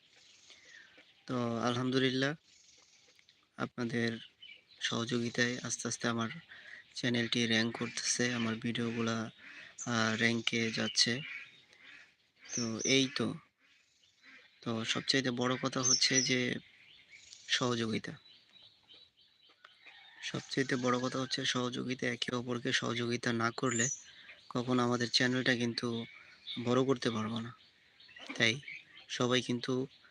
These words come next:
যারা, যারা এখানে আছেন, যারা, যারা এখনও আমার চ্যানেলটি সাবস্ক্রাইব করেন নাই, সবাই দ্রুত এই লাইভ থেকেই সাবস্ক্রাইব করে দেন এবং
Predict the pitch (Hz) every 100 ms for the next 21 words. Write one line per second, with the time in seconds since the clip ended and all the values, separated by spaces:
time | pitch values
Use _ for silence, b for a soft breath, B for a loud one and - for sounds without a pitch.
0 | b _ 123 123 127 127 120 120 117 117
1 | - 123 120 117 113 117 117 113 131 131
2 | 117 117 - 120 117 120 - 117 - 127
3 | - - 120 113 117 170 b b b b
4 | b b - 123 123 123 120 131 123 117
5 | 117 - _ 139 123 110 117 - 135 123
6 | 117 80 - - - - - - 117 -
7 | 120 113 - 113 110 123 175 B B B
8 | B B B B - 127 120 117 113